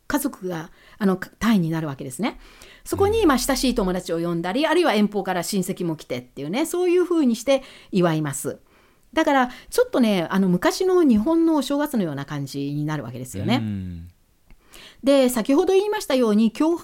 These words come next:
Speaker 1: 教会の礼拝は、日時はバラバラなんですけれども、で、行く行かないっていうのはもちろん本人の、あの、自由なんですが、なんか、一番ね、近いところの統計調査によりますと、ドイツ人で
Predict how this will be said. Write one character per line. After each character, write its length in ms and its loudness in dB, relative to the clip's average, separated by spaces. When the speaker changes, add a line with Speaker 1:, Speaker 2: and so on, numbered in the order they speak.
Speaker 1:
教 240 2
会 400 2
の 220 4
礼 160 4
拝 320 0
は、 180 4
日 300 4
時 100 -2
は 140 4
バ 160 0
ラ 80 2
バ 120 0
ラ 260 0
な 140 0
ん 40 2
で 80 -2
す 80 -12
け 120 -4
れ 80 -6
ど 100 -2
も、 240 2
で、 120 6
行 100 2
く 100 4
行 100 4
か 120 4
な 80 2
い 60 4
っ 40 -6
て 120 -2
い 40 4
う 40 4
の 60 2
は 60 2
も 100 2
ち 100 -2
ろ 100 4
ん 140 -4
本 220 4
人 160 2
の、 260 -6
あ 140 0
の、 480 -2
自 180 -2
由 180 4
な 140 -2
ん 60 -6
で 100 -10
す 160 -10
が、 260 0
な 140 2
ん 40 0
か、 260 0
一 220 -6
番 160 2
ね、 140 0
近 300 -4
い 60 -2
と 120 -2
こ 100 -2
ろ 100 0
の 100 0
統 240 0
計 220 0
調 240 0
査 140 -8
に 120 -4
よ 80 -4
り 120 -2
ま 120 -2
す 160 -10
と、 340 0
ド 200 2
イ 80 2
ツ 180 0
人 360 2
で 360 0